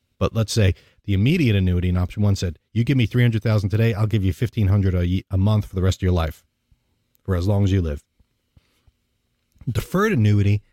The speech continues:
is a little different. It says, "You give me money now," so the insurance company, "and I'm gonna pay you fifteen hundred dollars a month in five years or in ten years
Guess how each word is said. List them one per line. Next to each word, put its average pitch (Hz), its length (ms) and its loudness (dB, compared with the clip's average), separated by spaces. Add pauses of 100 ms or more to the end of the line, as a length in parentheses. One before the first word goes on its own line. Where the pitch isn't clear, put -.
(100)
is 87 80 -8
a 95 40 0
little 113 120 2
different. 170 400 -4 (760)
It 110 80 2
says, 110 400 0 (240)
"You 120 160 2
give 151 240 -2
me 120 180 4
money 110 300 2
now," 104 480 0 (320)
so 90 180 0
the 87 60 0
insurance 107 340 2
company, 92 460 -2 (840)
"and 117 260 2 (120)
I'm 143 160 0
gonna 143 160 2
pay - 240 0
you 113 420 2
fifteen 120 360 -2
hundred 110 160 4
dollars 98 260 2
a 95 40 2
month 92 280 0 (260)
in 113 220 2
five 95 320 -2
years - 460 -8
or 104 240 2
in 110 240 0
ten 101 260 0
years - 320 -6